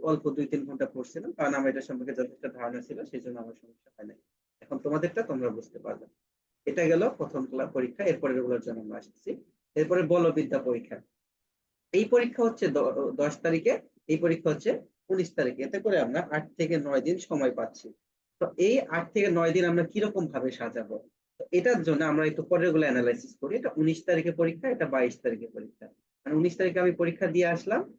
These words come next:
উনিশ তারিখ আমার জন্য শেষ, বিশ তারিখ এবং একুশ তারিখ। তার মানে এই পরীক্ষার আগে আমি সময় পাচ্ছি কয় দিন? দুই দিন। এই পরীক্ষার আগে আমি সময় পাচ্ছি দুই দিন। এটা হচ্ছে বাইশ তারিখে পরীক্ষা দিয়ে আসলাম, তেইশ এবং চব্বিশ পঁচিশ, এটা আমি তিন দিন সময় পাচ্ছি।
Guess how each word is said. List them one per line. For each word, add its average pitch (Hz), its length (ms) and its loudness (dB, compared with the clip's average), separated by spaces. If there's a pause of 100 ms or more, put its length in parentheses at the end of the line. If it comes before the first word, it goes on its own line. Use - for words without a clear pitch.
(120)
উনিশ 156 220 0
তারিখ 165 180 2
আমার 151 180 2
জন্য 147 200 0
শেষ, 202 380 -2 (360)
বিশ 180 200 0
তারিখ 214 200 -6
এবং 214 220 2
একুশ 143 280 -6
তারিখ। 123 220 -6
তার 143 160 -4
মানে 165 160 -2
এই 165 60 0
পরীক্ষার 170 340 0
আগে 156 260 -2
আমি 156 120 0
সময় 151 240 -4
পাচ্ছি - 280 -4
কয় 151 180 0
দিন? - 140 -2 (1080)
দুই 120 220 -6
দিন। - 160 -16 (680)
এই 160 120 2
পরীক্ষার 185 320 2
আগে 175 100 2
আমি 185 100 4
সময় 170 220 2
পাচ্ছি 175 320 2
দুই 139 280 2
দিন। 110 240 -2 (160)
এটা 190 260 0
হচ্ছে 180 260 2
বাইশ 151 320 0
তারিখে 170 180 -4
পরীক্ষা 165 300 0
দিয়ে 170 200 2
আসলাম, 226 340 0
তেইশ 170 280 2
এবং 156 240 0
চব্বিশ 160 360 -2
পঁচিশ, 127 300 -8
এটা 127 140 -4
আমি 151 100 -6
তিন 160 240 2
দিন 147 160 0
সময় 113 260 -10
পাচ্ছি। - 360 -16